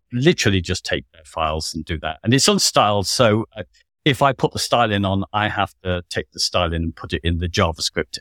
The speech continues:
itself, and it's loading it through the Shadow dom. But yes, it's creating all of the things that through JavaScript they've added on, which isn't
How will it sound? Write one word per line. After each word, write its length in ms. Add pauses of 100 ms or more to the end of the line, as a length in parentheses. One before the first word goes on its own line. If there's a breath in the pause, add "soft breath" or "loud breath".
itself, 560
and 100
it's 180
loading 400
it 140
through 200
the 100
Shadow 400
dom. 400 (320)
But 140
yes, 320
it's 120
creating 480
all 240
of 80
the 100
things 340
that 260 (180)
through 380
JavaScript 680
they've 220 (120)
added 300
on, 220 (300)
which 240
isn't 280